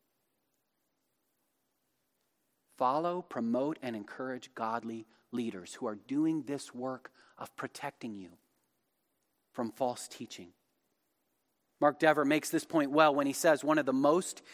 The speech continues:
important things any pastor or elder will do for you is something that you may never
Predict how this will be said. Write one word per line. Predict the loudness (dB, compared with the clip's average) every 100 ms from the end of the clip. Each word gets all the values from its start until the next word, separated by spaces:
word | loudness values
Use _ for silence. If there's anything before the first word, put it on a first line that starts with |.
| -8
important | -2 -2 4 2 2 0
things | 2 2 0
any | 0 0
pastor | 0 0 2 2 0 0 0 -4 -2
or | 2 4
elder | 6 4 4
will | 2 2
do | 0 0 0
for | 0 -4 2 2
you | 0 -6 -10 -14 -6
is | 2 2
something | 2 2 2 2 2 4
that | 4 2
you | -2 2
may | 2 0
never | 0 0 0 -2 -6 -8